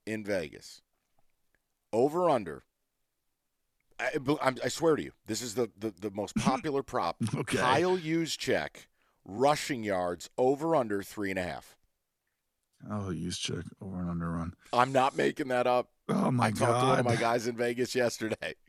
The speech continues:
Speaker 2: I swear to God, I'll be rooting for this right out of the gate. I'm gonna go
Speaker 1: You
Speaker 2: over.
Speaker 1: need it. That
Speaker 2: I'm
Speaker 1: a
Speaker 2: going
Speaker 1: baby.
Speaker 2: over.
Speaker 1: You give us one fullback belly for four yards. Come on now.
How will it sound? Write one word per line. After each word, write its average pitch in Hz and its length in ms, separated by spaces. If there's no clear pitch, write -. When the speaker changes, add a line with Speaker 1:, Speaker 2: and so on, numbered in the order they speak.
Speaker 2:
I - 80
swear 131 260
to 123 60
God, 120 100
I'll 117 60
be 120 140
rooting 120 320
for 117 120
this 117 300
right 123 180
out 120 100
of 110 60
the 98 80
gate. 113 320
I'm 135 140
gonna 120 160
go 110 260
Speaker 1:
You - 80
Speaker 2:
over. 95 200
Speaker 1:
need 139 100
it. 95 140
That 127 260
Speaker 2:
I'm 131 120
Speaker 1:
a 127 60
Speaker 2:
going 117 260
Speaker 1:
baby. 117 140
Speaker 2:
over. 98 200
Speaker 1:
You 175 220
give 160 260
us 143 200
one 147 340
fullback 151 640
belly 139 340
for 117 160
four 131 360
yards. 107 480
Come 151 240
on 117 280
now. 90 280